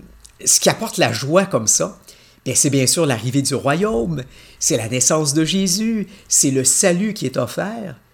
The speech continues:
la miséricorde aussi qui est donnée, euh, aux pécheurs. Et ça, ça nous amène aussi à une autre, euh, couleur typique,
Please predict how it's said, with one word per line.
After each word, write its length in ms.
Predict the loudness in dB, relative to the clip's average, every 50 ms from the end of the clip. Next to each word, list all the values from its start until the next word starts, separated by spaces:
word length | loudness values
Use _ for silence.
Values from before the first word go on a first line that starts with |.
| _ _ -20 -20 -10 -4
la 180 | 0 0 2 2
miséricorde 960 | 4 4 4 4 4 4 4 2 0 -2 -2 -4 -4 -2 -2 -4 -4 -4 -2
aussi 500 | -2 0 2 2 2 0 0 -4 -6 -8 -10 -20 -20 _ _ -12
qui 240 | -10 -4 -2 0 0
est 40 | 2
donnée, 540 | 4 4 4 4 2 0 -2 -4 -4 -6 -10 -14 _ _ -8 -4
euh, 240 | 0 0 0 -2 -4 -12 -6 2
aux 160 | 4 4 4 4
pécheurs. 760 | 2 0 -2 0 0 -2 -4 -4 -6 -8 -12 -16 -18 -20 -20 -20 -20 _ _ _ -20 -20 -20 -20 -20 _ _ 0
Et 360 | 2 4 4 2 0 -4 -10 _ _ _ _ _ _ _ 0
ça, 360 | 2 2 2 2 2 0 -2
ça 200 | 0 2 2 2
nous 240 | 2 0 0 2 2
amène 440 | 2 2 2 -2 -2 -4 -6 -8 -12 _ _ _ -6
aussi 560 | -4 -2 -2 0 0 0 -2 -2 -6 -10 -10 -14 _ _ _ _ _ _ _ _ _ _ _ -6
à 120 | -2 -2
une 240 | -2 -2 -2 -2 -2
autre, 680 | -2 -2 -2 -2 -2 -4 -6 -6 -4 -2 0 0 -2 -4 -10 -20 _ _ -20 -18 -14 -10 -8
euh, 60 | -8 -8
couleur 760 | -8 -8 -4 0 4 4 4 6 6 4 4 2 -2 -14 -20 _ _ _ _ _ -4
typique, 760 | 2 4 4 4 2 0 -4 -4 -4 -4 -4 -4 -8 -10